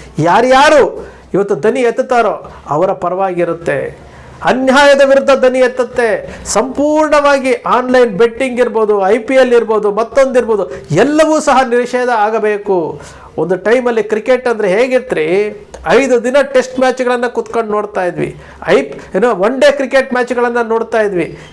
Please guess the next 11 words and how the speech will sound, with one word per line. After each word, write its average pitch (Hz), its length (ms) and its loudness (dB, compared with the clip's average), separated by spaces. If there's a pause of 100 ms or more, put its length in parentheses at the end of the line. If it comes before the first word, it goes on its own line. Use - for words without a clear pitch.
ಇವತ್ತು 202 320 0
ಏನಾಗಿದೆ 240 520 2
ರೀ? 165 440 -4 (200)
ಎಲ್ಲವನ್ನು 254 720 2
ಮಾರ್ಕೊಂಡು, 233 720 2
ಮಾರ್ಕೊಂಡು, 240 640 2
ಮಾರ್ಕೊಂಡು 247 680 0 (200)
ಇವರು 262 380 2
ದುಡ್ಡು 277 180 -2
ಮಾಡ್ತಾ 240 420 0
ಇದ್ದಾರೆ, 180 680 -4